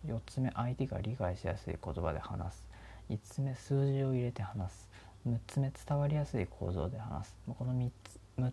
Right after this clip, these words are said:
つをぜひ明日からでもいいので実践してみていただければなと思います。で、今回の話は以上になりますが、普段、えー、ブログの稼ぎ方とかを中心に、えー、話しているので、そちらもぜひ聞いていただける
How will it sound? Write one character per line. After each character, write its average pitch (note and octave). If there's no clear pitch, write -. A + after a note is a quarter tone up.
つ -
を E3+
ぜ G#2+
ひ -
明 G#2
日 -
か A2
ら G#2
で -
も F#2+
い -
い F#2+
の G2+
で G#2+
実 -
践 E2+
し -
て -
み E2+
て -
い D#2+
た -
だ -
け -
れ -
ば -
な A#2+
と -
思 -
い -
ま A2+
す。 -
で、 -
今 C3+
回 -
の F2+
話 C2+
は -
以 D2+
上 -
に C#2
な B1+
り C#2
ま C2
す -
が、 E2+
普 C#3
段、 -
え G#2
ー、 G2
ブ G2
ロ F#2+
グ G#2
の F#2
稼 -
ぎ -
方 G#2+
と -
か C#3+
を D3
中 G2+
心 F2
に、 G2
え -
ー、 F#2+
話 F#2
し -
て -
い -
る -
の D#2+
で、 G#2+
そ G2+
ち -
ら E2+
も D#2+
ぜ D#2+
ひ -
聞 -
い -
て -
い C#2+
た -
だ -
け -
る -